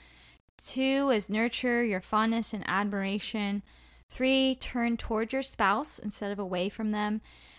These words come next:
Four was let your spouse influence you. And five, solve your solvable problems, or we titled the episode Problem Solving. And then this is, um, six, overcoming gridlock.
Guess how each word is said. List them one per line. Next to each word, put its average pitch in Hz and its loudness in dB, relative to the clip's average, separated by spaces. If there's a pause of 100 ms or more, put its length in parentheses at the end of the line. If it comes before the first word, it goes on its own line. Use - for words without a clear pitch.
(100)
Four 269 4
was 214 2
let 214 0
your 214 -2
spouse 196 0
influence 254 -2
you. 277 0
And 202 -4
five, 226 0 (380)
solve 233 6
your 202 2
solvable 208 0
problems, 175 0
or 175 -2
we 185 -4
titled 185 0
the - -2
episode - -4
Problem 226 0
Solving. 170 -4 (460)
And 220 0
then 214 2
this 302 4
is, 208 0 (120)
um, 196 -4
six, - -2 (220)
overcoming 214 -2
gridlock. 208 -2